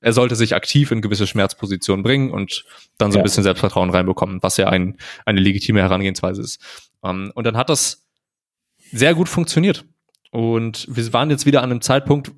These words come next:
Speaker 1: also sein Gedanke war eigentlich Ende zweitausendzwanzig, ich werd nie wieder beugen, das wird
Speaker 2: Mhm.
Speaker 1: nicht funktionieren, keine Chance. Und er hat jetzt vergangene Woche hundertachtzig gesingelt bei der Beuge,
Speaker 2: Ja.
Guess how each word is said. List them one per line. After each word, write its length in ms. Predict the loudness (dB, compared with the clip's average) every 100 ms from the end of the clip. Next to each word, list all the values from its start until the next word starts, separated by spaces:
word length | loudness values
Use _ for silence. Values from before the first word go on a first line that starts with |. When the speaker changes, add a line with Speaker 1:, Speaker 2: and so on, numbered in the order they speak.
| -16 -2
Speaker 1:
also 180 | 2
sein 280 | 4 2 2
Gedanke 420 | 2 2 0 0 0
war 100 | 0
eigentlich 400 | -2 -4 -6 -2
Ende 260 | 0 0
zweitausendzwanzig, 1000 | 0 0 0 -2 0 -2 0 0 -2 -4 _ _ _ _ _ -6
ich 100 | 0
werd 120 | 2
nie 120 | 4
wieder 160 | 4 4
beugen, 460 | 4 2 0 _ _ _ _ -2
das 180 | 2
wird 120 | 4 2
Speaker 2:
Mhm. 20 |
Speaker 1:
nicht 120 | 2
funktionieren, 640 | -2 0 4 4 2 -4 _ _ _ _
keine 180 | -4 0
Chance. 340 | 0 -2 -6 -18 -20 -10
Und 140 | -2 0
er 80 |
hat 160 | 0 4
jetzt 420 | 2 4 0 -2 -6
vergangene 480 | -2 0 2 4 2
Woche 380 | 2 2 0 -4 -20 _ -20 _ _ -20 0
hundertachtzig 540 | 2 2 2 0 0
gesingelt 440 | 2 2 4 4 0 -14 -20 -20 -20 -2
bei 80 | 2
der 80 | 4
Beuge, 260 | 4
Speaker 2:
Ja. 80 | 4